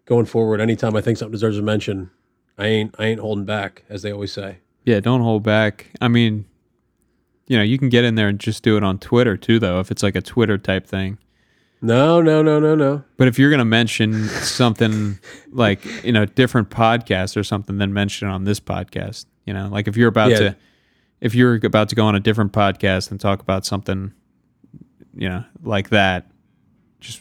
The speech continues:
Speaker 2: just mention it on this podcast first.
Speaker 1: Right, right. Send us a podcast if you, you know,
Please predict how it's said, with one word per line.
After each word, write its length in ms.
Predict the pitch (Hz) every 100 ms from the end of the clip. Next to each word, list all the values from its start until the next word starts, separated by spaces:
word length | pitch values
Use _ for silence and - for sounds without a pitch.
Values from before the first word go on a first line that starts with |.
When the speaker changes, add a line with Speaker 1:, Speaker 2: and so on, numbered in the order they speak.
| _
Speaker 2:
just 240 | - 107 -
mention 340 | 104 98 -
it 60 | 95
on 160 | 95
this 140 | 98 104
podcast 580 | - 98 - 98 101 -
first. 380 | 110 - - _ _ _ _ _ -
Speaker 1:
Right, 280 | 131 110 110
right. 300 | 107 98 -
Send 200 | 147 135
us 120 | 127
a 60 | 127
podcast 580 | 117 113 110 110 95 98
if 100 | 104
you, 260 | 101 98 104
you 80 |
know, 220 | 98 95